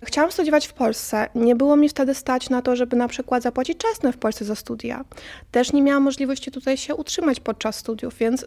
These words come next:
szukałam jakiejś możliwości. I ten program właśnie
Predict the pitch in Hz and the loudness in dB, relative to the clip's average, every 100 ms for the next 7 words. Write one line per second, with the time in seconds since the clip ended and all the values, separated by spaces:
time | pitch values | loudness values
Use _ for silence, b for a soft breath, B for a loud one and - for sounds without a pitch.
0 | - - 294 - 254 262 269 277 - - | -12 -12 -8 -2 0 2 0 -4 -8 -8
1 | 254 262 - 285 294 294 269 226 - - | -4 -4 -2 0 2 4 4 2 -4 -10
2 | 262 - B B B B B 254 247 269 | -12 -12 B B B B B -2 4 4
3 | 349 381 277 247 254 262 285 330 - 247 | 4 2 2 2 2 2 2 0 -4 -2
4 | 226 233 - 269 277 285 | -2 -2 -2 0 2 0